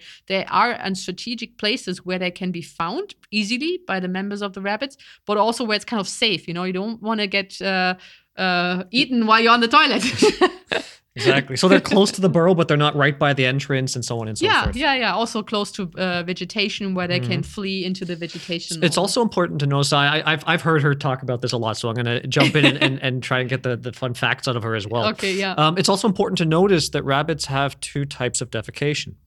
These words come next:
Speaker 1: Yep.
Speaker 2: One is the, the type that they put out at the latrine, which is full of, uh, you know, real e-, e-, excrement and, uh, pheromones and,
Speaker 1: Mm-hmm.
Speaker 2: and so on and so forth. And the, they, they do defecate inside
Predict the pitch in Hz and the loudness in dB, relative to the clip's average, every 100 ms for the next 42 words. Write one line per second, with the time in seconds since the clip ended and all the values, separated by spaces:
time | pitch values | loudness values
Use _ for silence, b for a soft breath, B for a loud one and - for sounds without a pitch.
0 | - 214 - 127 127 151 175 180 160 156 | -10 -10 -10 -4 2 4 4 2 4 4
1 | 151 139 - 143 135 135 135 - 135 139 | 2 0 -2 0 0 0 -2 -2 -2 -2
2 | 139 131 - 135 127 123 117 104 117 - | -4 -4 -4 -2 -2 -4 -4 -4 -4 -4
3 | 208 262 - 127 123 123 - 123 117 - | -4 -4 -6 -2 0 0 -2 -2 -4 -4
4 | 139 127 123 123 113 - - 120 113 113 | -2 0 2 2 -2 -8 -6 -4 -2 -2
5 | 110 110 104 104 - 139 110 117 120 131 | -2 -4 -6 -8 -6 -4 -4 -6 -6 0
6 | 160 175 175 180 - 175 165 - 165 - | 4 6 4 2 -4 -10 -8 -4 -2 0
7 | 160 - 170 156 151 143 - 139 135 131 | -4 -2 0 2 2 -2 -2 0 0 -2
8 | 123 123 120 120 - - 139 139 180 247 | -4 -2 0 -2 -6 -4 0 2 2 -2
9 | - - 120 226 127 120 123 123 143 185 | -4 -4 -2 -2 -4 -4 -4 -4 -4 -4
10 | 190 B B B B B 143 156 143 - | -6 B B B B B 2 2 0 2
11 | 160 151 147 143 147 147 151 147 143 147 | 4 6 6 4 2 2 2 4 0 0
12 | 233 214 - - 147 143 - 185 175 180 | 0 -2 -4 -4 -2 -2 -2 2 4 2
13 | - 156 143 143 139 | 0 0 2 2 -2